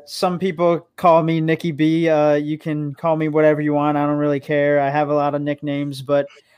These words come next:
I am a host from Polar Music, another branch of Polar Media.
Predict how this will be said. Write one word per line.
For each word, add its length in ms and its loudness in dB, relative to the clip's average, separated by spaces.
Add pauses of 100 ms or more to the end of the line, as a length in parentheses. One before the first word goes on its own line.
(160)
I 220 6
am 280 4
a 100 8
host 440 2
from 320 -2
Polar 320 0
Music, 480 -4
another 340 0
branch 460 -2
of 260 -4
Polar 320 0
Media. 500 0